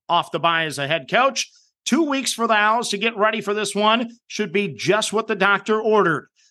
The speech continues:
Tulsa ranks ninety-seventh this year,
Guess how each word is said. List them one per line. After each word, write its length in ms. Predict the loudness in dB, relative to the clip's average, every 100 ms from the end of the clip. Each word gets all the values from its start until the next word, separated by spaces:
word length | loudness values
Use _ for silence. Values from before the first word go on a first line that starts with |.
| _ -4
Tulsa 380 | -2 0 0
ranks 320 | 2 2 0 -4
ninety-seventh 1000 | -2 -2 -2 -6 -4 0 0 0 -4 -2
this 240 | -2 0
year, 320 | 0 0 0